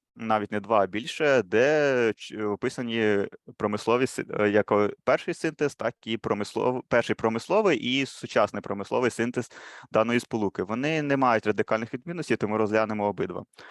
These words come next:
Е, щодо схеми, тут, е, все просто. Е, е, спочатку ми, відбувається просте алкілування. Е, тут помилка, вибачте, на першу, перша сполука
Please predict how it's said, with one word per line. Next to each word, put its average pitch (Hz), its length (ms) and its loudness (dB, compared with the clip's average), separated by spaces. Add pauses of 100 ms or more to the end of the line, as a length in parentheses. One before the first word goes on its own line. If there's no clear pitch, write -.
(340)
Е, 107 360 6
щодо 151 300 0
схеми, 180 340 2
тут, - 340 -4
е, 113 280 4
все 107 380 2
просто. 120 520 -2 (1800)
Е, 101 840 4 (800)
е, 104 220 -2
спочатку - 460 -2
ми, 127 140 0 (640)
відбувається 107 520 0
просте 120 280 -4
алкілування. 156 680 -4 (640)
Е, 110 220 4
тут 120 200 -6
помилка, 135 720 -2
вибачте, 120 480 -10
на 117 80 -4
першу, 113 580 -2
перша 113 240 0
сполука 107 580 2